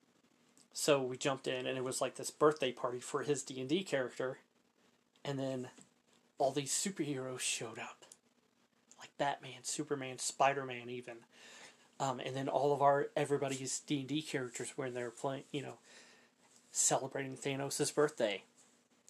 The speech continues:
And even this adult red dragon came swooping down and lit the birthday cake,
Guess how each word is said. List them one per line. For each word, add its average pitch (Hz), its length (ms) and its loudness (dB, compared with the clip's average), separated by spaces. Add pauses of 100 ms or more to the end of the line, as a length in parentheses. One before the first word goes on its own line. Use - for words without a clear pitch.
(140)
And - 120 -4
even 143 360 2
this 139 200 -2 (720)
adult 156 440 6 (120)
red 151 220 6
dragon 143 600 2 (800)
came 160 260 0
swooping 175 540 0
down 143 400 2
and 127 280 -8 (1700)
lit 156 300 2
the 143 220 0 (140)
birthday 139 340 0
cake, - 440 -12